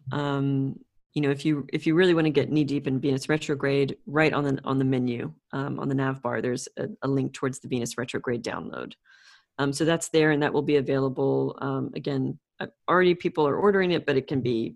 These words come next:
you know, I'll, I think that'll be playing out till the end of the year, 'cause technically, although Venus is retrograde October fifth to November sixteenth, the shadow period or the wider period, um, of effect is September third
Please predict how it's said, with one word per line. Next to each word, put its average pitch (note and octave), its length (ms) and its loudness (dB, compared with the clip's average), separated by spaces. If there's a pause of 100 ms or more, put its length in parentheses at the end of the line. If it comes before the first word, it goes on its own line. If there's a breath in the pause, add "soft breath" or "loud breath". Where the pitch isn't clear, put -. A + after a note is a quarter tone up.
you - 180 -10
know, - 160 -10 (120)
I'll, C#3+ 240 -6 (200)
I C#3+ 40 -2
think D3 240 -2
that'll B2+ 200 0
be B2+ 420 -4 (100)
playing C3 300 -2
out C3 200 -4
till C#3+ 100 -6
the C3+ 100 -6
end B2+ 80 -4
of B2+ 60 -4
the B2+ 80 -4
year, A#2+ 240 0
'cause - 180 -12
technically, D3+ 640 0
although C3+ 500 0 (360)
Venus D3+ 240 0
is C3+ 100 -4
retrograde B2+ 720 -2 (180)
October B2+ 340 -6
fifth C3 440 -4
to - 120 -10
November C3 300 -4
sixteenth, - 640 -4 (600 soft breath)
the D#3+ 60 -4
shadow G#3+ 400 2
period C3+ 460 -2
or C3 100 -4
the C#3 120 -4
wider C3+ 680 -2 (360)
period, C3 580 0 (140)
um, C3+ 580 -6 (280)
of C3 100 -6
effect C3 460 -4 (160)
is C#3 180 -4
September C3+ 380 -4
third B2+ 460 -4